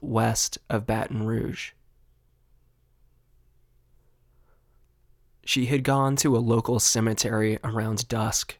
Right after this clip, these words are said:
so that she could visit her mother's grave and never returned home. Three days later, she was found dead in a nearby forest, beaten and raped.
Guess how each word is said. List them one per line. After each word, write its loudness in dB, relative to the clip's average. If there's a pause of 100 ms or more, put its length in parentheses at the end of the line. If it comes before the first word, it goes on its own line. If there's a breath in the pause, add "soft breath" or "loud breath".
so 0
that -2
she -2
could -6
visit 0
her -2
mother's 0
grave 0 (420)
and 4
never 2
returned 0
home. -2 (1800)
Three 2
days 2
later, 2 (280)
she 2
was 4
found 0
dead 0
in -2
a 0
nearby 0
forest, -2 (460)
beaten 0 (340)
and 0
raped. -2